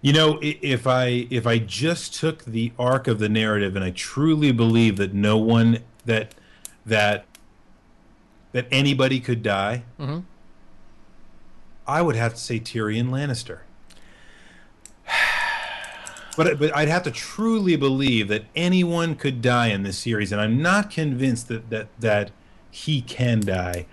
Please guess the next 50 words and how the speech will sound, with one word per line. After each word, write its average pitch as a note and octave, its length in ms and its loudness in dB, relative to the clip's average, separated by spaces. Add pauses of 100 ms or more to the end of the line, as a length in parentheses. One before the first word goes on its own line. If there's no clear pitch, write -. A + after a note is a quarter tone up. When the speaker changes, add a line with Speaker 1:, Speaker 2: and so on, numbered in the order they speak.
(340)
Speaker 1:
I C#3+ 100 2
have E3+ 160 4
a C3+ 60 0
funny C#3 220 0
feeling A#2+ 360 0
his G#2+ 180 -2
part G#2+ 260 0
is F#2+ 140 -4
yet G#2+ 200 0
to A2 80 -6
be G2 140 -6
played A#2 520 -2 (440)
narratively, F3+ 680 2
Speaker 2:
Mm-hmm. - 340 -10
Speaker 1:
but D3+ 120 4
if C3 80 0
I'm C#3+ 120 0
looking E3+ 220 -4
at - 80 -16
the B2+ 80 -12
story, A#2 640 -2
just - 180 -12
the B2 80 -8
pure E3+ 320 -2
story, F3 440 -2 (500)
he's E3+ 240 0
gonna F3+ 160 2
be C3+ 100 2
in A2 60 2
a F#2 60 -4
bad G2 340 0
spot. F2 340 -8 (640)
Speaker 2:
Oh, F3+ 140 12
definitely. A#3+ 440 6
If, E3 100 -2
if E3+ 180 2
you've F3 180 2
seen A3+ 220 0
any G3+ 200 2
of D#3 200 0
the D#3 200 2
previews, F3 920 -2
the C#3 100 -8
little C3+ 440 0
th-, - 240 -16
trailers E3 760 -2 (300)
for D3+ 120 -4
this C#3+ 200 -4
next D#3+ 180 -6
season, F#3+ 380 -2